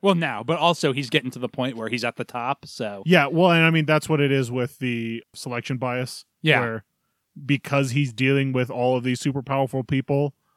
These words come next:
Speaker 2: it's like, I mean, the general population doesn't have access to devil fruits, but if you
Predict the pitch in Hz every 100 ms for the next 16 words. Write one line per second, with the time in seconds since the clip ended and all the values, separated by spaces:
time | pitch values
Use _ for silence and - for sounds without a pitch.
0 | _ 131 123 127 120 139 151 135 131 117
1 | 127 165 165 147 143 147 131 127 131 -
2 | 117 107 107 - _ _ - 131 127 123
3 | 127 120 117 - 117 - 110 139 120 107
4 | 117 107 107 - - _ _ _ _ -
5 | 123 113 113 _ 131 120 123 117 113 117